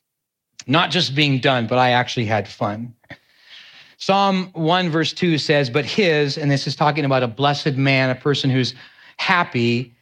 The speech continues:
because their delight is in the law of the Lord. They've chosen to make their delight what God says. And his law he meditates on day and night. He, hmm, with excitement day and night. Psalm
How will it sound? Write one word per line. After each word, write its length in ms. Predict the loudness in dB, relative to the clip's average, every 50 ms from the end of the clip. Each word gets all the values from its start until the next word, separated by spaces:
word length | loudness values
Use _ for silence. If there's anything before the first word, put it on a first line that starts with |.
| _ _ -20 -14 _ -2
because 480 | -2 -2 -2 0 0 0 0 0 0
their 140 | 0 0 0
delight 560 | 2 2 2 2 2 2 2 2 2 0 0
is 160 | -2 -2 0
in 100 | 0 2
the 100 | 2 2
law 400 | 2 2 2 2 4 4 2 2
of 120 | 0 -2 -4
the 100 | -4 -4
Lord. 460 | -2 -2 -2 -2 -4 -8 -12 -18 -20 _ _ _ _ _ _ _ _ -2
They've 160 | -2 -2 -2
chosen 680 | -2 -4 -2 0 2 2 2 2 0 0 0 0 0 -2
to 140 | 0 0 2
make 360 | 2 4 2 2 0 -2 -2
their 140 | 0 0 0
delight 520 | 2 0 0 2 2 2 0 0 -2 -4
what 220 | -4 -4 -4 -4 -2
God 280 | 0 0 0 0 -2
says. 600 | -6 -6 0 2 2 2 2 0 -4 -10 -14 -16 -18 _ _ _ _ _ _ _ _ _ _ _ _ _ _ _ _ _ _ _ -2
And 140 | 0 0
his 160 | 0 0 0 0
law 360 | 0 2 2 2 2 0 -2
he 180 | -2 -4 -2
meditates 500 | 0 0 0 0 -2 -2 -2 -4 -2 -2
on 200 | -2 -2 0 -2 0
day 160 | 0 0 0
and 120 | 2 2
night. 300 | 2 0 0 0 -2 -6 -12 _
He, 280 | -4 -2 -2 -2 -2 -6 -12 -20 _ _
hmm, 1200 | -4 -2 0 2 2 2 2 2 2 2 2 2 0 0 -2 -2 -4 -4 -6 -8 -8 -10 -10 -14 -16 -16 -10
with 220 | -6 -4 -4 -4 -4
excitement 580 | -6 -6 -2 0 0 0 0 -2 -6 -6 -4
day 180 | -2 0 0 0
and 120 | 0 0
night. 360 | 0 0 0 -2 -4 -8 -12 -18 _ -20 -20 -20 -18 -18 -18 -18 -18 -10
Psalm 320 | -4 0 0 2 2 0